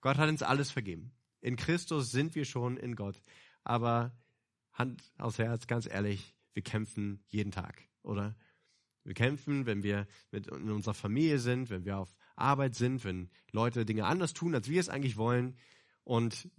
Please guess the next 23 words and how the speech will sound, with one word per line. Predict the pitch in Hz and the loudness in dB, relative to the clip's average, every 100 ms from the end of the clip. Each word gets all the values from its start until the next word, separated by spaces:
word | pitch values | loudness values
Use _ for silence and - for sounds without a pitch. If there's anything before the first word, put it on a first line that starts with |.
| _ | _
wenn, | - - 120 117 117 107 | -20 -4 0 2 0 0
wenn, | 113 107 | -2 0
ja, | - - | -4 -4
wir | 123 127 | -2 -2
einfach | 135 151 | 0 -2
in | 151 | 0
dieser | 139 135 | 2 4
Welt | 147 143 | 4 2
sind, | 110 156 131 | 2 0 0
wir | 117 | -4
kämpfen | - 135 175 - 135 | -2 0 -2 -2 -4
mit | 117 | -2
Enttäuschungen | 104 - 143 196 - 170 165 | -4 -4 -2 -2 -4 -4 -4
und | 110 | -4
wir | 104 | -4
kämpfen | - 143 - 135 | -2 -4 -2 -2
mit | 120 | -2
uns | 110 92 | -4 -2
selbst | 95 104 113 - | 0 0 -2 -4
und | 101 | -6
mit | 87 | -6
unserem | 95 98 | -6 -6
Fleisch. | 92 98 92 90 | -6 -8 -6 -8